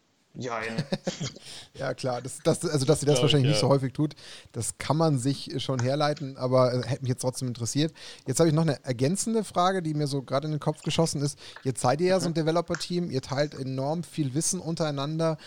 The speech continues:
Speaker 2: habt
Speaker 1: Mhm.
Speaker 2: natürlich eigentlich, wenn man's vermutlich, ähm, richtig, ähm, abschätzt, die Aufgabe, sowas ja als euer eigenes, äh, Handwerk selbst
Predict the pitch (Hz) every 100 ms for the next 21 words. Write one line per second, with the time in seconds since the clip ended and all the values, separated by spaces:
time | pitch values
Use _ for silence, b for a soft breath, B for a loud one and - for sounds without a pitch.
0 | B B - - 143 135 147 135 - -
1 | 123 156 131 131 123 104 - - 123 113
2 | 127 165 - 226 240 - 160 151 151 139
3 | 156 - 165 147 - 135 139 139 - _
4 | 143 - 151 - - _ _ _ 131 -
5 | 135 - 127 120 123 120 120 - 113 117
6 | - 120 117 117 107 B B B _ 123
7 | 123 127 113 - - - 120 113 117 123
8 | - - - _ _ _ _ _ - 151
9 | 160 156 147 - 135 135 - -